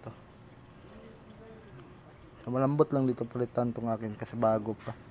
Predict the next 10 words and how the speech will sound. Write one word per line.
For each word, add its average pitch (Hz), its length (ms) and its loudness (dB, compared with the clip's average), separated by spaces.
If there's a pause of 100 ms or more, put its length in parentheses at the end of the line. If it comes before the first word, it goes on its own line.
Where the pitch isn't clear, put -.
(1080)
Kaso 110 240 -4
nalubak 110 400 4
kasi - 240 -4
ako, 101 240 -6
kaya 95 400 -4
yun. 101 160 -6 (480)
Tumigay 107 400 -2
yung 110 80 2
mga 110 160 2
bulitas. 113 480 0